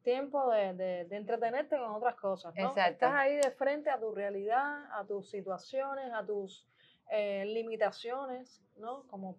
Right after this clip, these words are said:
Speaker 1: como ser humano, como, como, como en, en todos los aspectos.
Speaker 2: Y como
Speaker 1: Empiezas a
Speaker 2: inmigrante, además,
Speaker 1: como
Speaker 2: que entonces no
Speaker 1: inmigrante.
Speaker 2: es como lo mismo.
Speaker 1: Sí.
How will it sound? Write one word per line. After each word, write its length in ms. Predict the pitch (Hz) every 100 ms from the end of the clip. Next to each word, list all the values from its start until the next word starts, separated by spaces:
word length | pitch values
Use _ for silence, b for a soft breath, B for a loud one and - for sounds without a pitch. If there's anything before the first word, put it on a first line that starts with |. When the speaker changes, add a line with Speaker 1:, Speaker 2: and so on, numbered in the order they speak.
| _
Speaker 1:
como 280 | 196 185 170
ser 200 | 202 240
humano, 320 | 226 254 247
como, 280 | 202 190 170
como, 500 | 175 175 170 165 160 _ _ - _
como 300 | 180 170 -
en, 280 | 180 170 175
en 100 | 180
todos 180 | 233 320
los 100 | 311
aspectos. 420 | - 415 370 226
Speaker 2:
Y 60 | 196
como 180 | - -
Speaker 1:
Empiezas 40 | 175
a 20 |
Speaker 2:
inmigrante, 420 | 170 170 202 269 262
además, 360 | 220 208 277
Speaker 1:
como 60 | 233
Speaker 2:
que 100 | 233
entonces 320 | 233 247 - 269 233
no 60 |
Speaker 1:
inmigrante. 220 | 262 220
Speaker 2:
es 60 | 220
como 200 | 233 214
lo 120 | 202
mismo. 600 | 196 208 214 202 208 202
Speaker 1:
Sí. 320 | 202 214 202